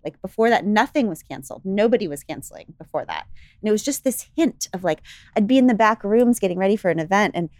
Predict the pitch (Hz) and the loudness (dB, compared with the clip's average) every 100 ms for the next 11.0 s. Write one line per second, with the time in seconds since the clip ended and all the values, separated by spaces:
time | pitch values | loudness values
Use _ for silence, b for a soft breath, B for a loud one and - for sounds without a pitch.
0 | - _ 196 208 220 196 180 175 - 180 | -20 _ -2 0 0 -2 -4 -8 -6 -6
1 | - - _ 156 175 151 - - 151 156 | -6 -10 _ -2 -2 -4 -8 -12 -10 -10
2 | 156 - 160 - 165 160 156 165 - 160 | -14 -14 -14 -12 -10 -8 -6 -8 -12 -10
3 | 151 160 170 - - 151 - 151 147 147 | -10 -8 -6 -6 -8 -12 -10 -6 -4 -2
4 | 139 147 147 156 - 151 147 165 151 - | -4 -4 -2 -2 -2 -4 -4 -2 -2 -4
5 | - 170 - 160 143 151 - - 151 - | -4 -6 -4 -2 0 0 0 -2 0 -2
6 | _ _ 208 202 208 - - 370 - 190 | _ _ -4 0 0 0 -2 -2 0 0
7 | 220 202 208 165 160 - _ _ _ _ | 2 0 -2 -4 -8 -16 _ _ _ _
8 | - 202 196 196 214 277 269 202 - 185 | -4 -2 2 2 4 4 2 -2 2 2
9 | 143 - _ _ 175 165 170 151 151 - | 2 -4 _ _ -8 -6 -4 -6 -6 -10
10 | 165 170 - 175 165 - 165 156 - | -10 -10 -10 -8 -10 -4 -4 -4 -8